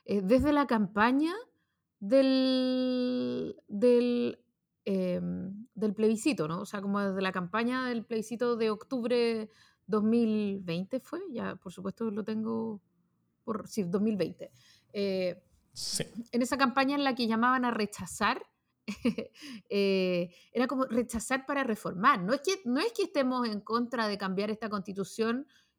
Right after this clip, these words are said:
Speaker 1: eh, que nos hemos negado sistemáticamente <laughs> a cambiar durante tre-, treinta años. No, no es eso. Nosotros creemos que puede haber cambio en esta constitución que no hemos querido cambiar. Eh, pero primero voten rechazo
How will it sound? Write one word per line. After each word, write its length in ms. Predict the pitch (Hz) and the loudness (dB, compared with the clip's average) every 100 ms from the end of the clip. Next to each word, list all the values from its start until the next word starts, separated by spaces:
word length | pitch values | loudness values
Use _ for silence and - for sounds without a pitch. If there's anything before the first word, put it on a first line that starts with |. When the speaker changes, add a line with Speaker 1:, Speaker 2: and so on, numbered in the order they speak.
| - | -6
Speaker 1:
eh, 500 | 165 165 160 - 202 - | -2 0 0 -2 -10 -2
que 140 | 190 | 0
nos 120 | 190 | 4
hemos 220 | 220 220 226 | 4 4 4
negado 320 | 208 196 220 | 2 2 0
sistemáticamente 800 | 233 220 196 202 208 214 214 196 | -2 -4 0 0 -2 -2 8 10
<laughs> 40 | |
a 80 | 233 | 8
cambiar 580 | 185 214 220 233 214 226 | 2 0 2 0 0 -2
durante 400 | 196 196 208 190 | -2 -2 -4 -8
tre-, 400 | 202 214 208 - _ - | -6 -6 -6 -8 _ -8
treinta 460 | 196 196 - 208 | -4 -4 -4 -8
años. 240 | 262 165 170 - | -4 -6 -8 -6
No, 180 | 208 208 | 0 2
no 140 | 233 226 | 2 2
es 140 | 240 | 2
eso. 340 | 311 - - | 2 -2 -6
Nosotros 460 | 170 175 180 208 240 | -8 -6 -6 -4 -4
creemos 360 | 240 165 294 415 | -2 0 0 -2
que 100 | 392 | -2
puede 140 | 240 | 0
haber 180 | 220 202 | -2 -4
cambio 420 | - 165 165 170 - - | -4 -4 -2 -6 -8 -8
en 100 | - | 4
esta 160 | 233 233 | 4 6
constitución 480 | 208 190 190 196 190 | 2 2 0 2 2
que 80 | 190 | 2
no 80 | |
hemos 140 | 190 180 | 2 0
querido 260 | 180 180 | 0 0
cambiar. 400 | 175 160 160 156 - _ _ _ - | 0 -2 -2 -2 -6 _ _ _ -2
Eh, 460 | 180 175 160 160 - - _ _ - | 2 4 2 0 -6 -16 _ _ 0
pero 180 | 214 | 2
primero 360 | 196 226 311 359 | 2 2 2 2
voten 300 | 359 349 349 | 2 0 -2
rechazo 540 | 330 359 - 415 - | -2 -2 -2 -4 -4